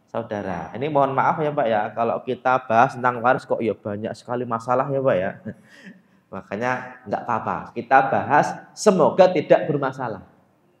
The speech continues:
Kenapa? Karena dalam bab waris, kadang-kadang, Pak, kita itu malu untuk membahas karena takut bermasalah. Padahal ketika kita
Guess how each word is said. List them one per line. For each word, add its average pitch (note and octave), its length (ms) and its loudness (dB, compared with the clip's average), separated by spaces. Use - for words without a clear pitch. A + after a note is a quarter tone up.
Kenapa? C3+ 500 -4
Karena E3 460 0
dalam E3 400 8
bab E3 240 6
waris, F3+ 560 2
kadang-kadang, C3+ 720 2
Pak, - 240 -2
kita C#3 240 2
itu C3+ 240 4
malu F3 320 8
untuk E3+ 240 0
membahas F3 400 4
karena D#3+ 640 0
takut F#3 320 -2
bermasalah. A#2+ 560 -2
Padahal E3 960 4
ketika F3+ 400 2
kita F3+ 260 6